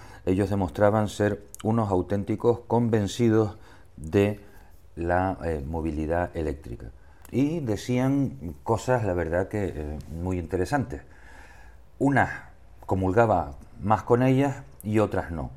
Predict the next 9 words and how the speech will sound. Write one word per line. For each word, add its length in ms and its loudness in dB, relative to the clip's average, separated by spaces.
En 100 -6
cualquier 340 0
caso, 300 0
el 160 2
resumen, 600 -2
eh, 400 -6
que 100 -2
me 180 -2
quedé 460 0